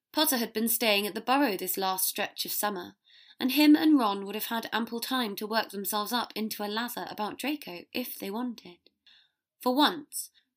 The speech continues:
Draco might have preferred pity to the dislike in Potter's eyes facing him now. Children took everything so seriously. Draco himself had used to cry and cry over losing to Potter at Quidditch,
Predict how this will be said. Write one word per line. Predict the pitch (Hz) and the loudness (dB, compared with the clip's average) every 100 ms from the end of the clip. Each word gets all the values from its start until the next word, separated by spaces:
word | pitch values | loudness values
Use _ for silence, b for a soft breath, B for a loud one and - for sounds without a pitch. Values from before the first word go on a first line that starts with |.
| _ | _
Draco | 240 240 226 | 0 2 0
might | 208 196 208 | 0 -2 -6
have | - | -8
preferred | - - 214 214 | -8 0 0 0
pity | 285 285 180 170 | -2 0 -2 -4
to | 190 | -6
the | 185 | -6
dislike | 202 202 208 233 196 - | -2 -2 0 -2 -4 -6
in | 190 196 | -6 -6
Potter's | 240 - 196 - | -6 -6 -6 -2
eyes | 214 214 190 - | -2 -2 -2 -6
facing | 226 220 185 190 | -4 -4 -6 -6
him | 196 202 | -6 -6
now. | 202 190 190 202 _ _ _ _ _ _ - | -6 -8 -12 -18 _ _ _ _ _ _ -6
Children | - 311 294 202 190 | -2 0 -2 -2 -8
took | - 247 - - | -6 -6 -6 -6
everything | 262 - 214 - 170 | -6 -6 -10 -10 -10
so | 175 - 247 294 330 | -4 -4 -2 -4 -4
seriously. | - - 214 226 202 175 - - 180 180 _ _ b b _ - | -4 -4 -6 -8 -10 -14 -14 -14 -16 -20 _ _ b b _ -2
Draco | 240 247 240 | 0 2 0
himself | 226 240 233 302 302 - | 0 0 2 2 0 -8
had | 208 | -4
used | 233 220 - | -2 -2 -4
to | |
cry | - 240 233 240 | -6 0 2 2
and | 240 190 202 | 0 -4 -8
cry | - 233 226 208 202 | -4 2 4 4 2
over | 175 214 | -2 -4
losing | 226 240 220 185 196 | 0 0 0 -4 -6
to | 208 | -10
Potter | - 226 190 | -10 -8 -6
at | 160 - - | -6 -8 -8
Quidditch, | 226 208 - - - | -10 -10 -12 -16 -20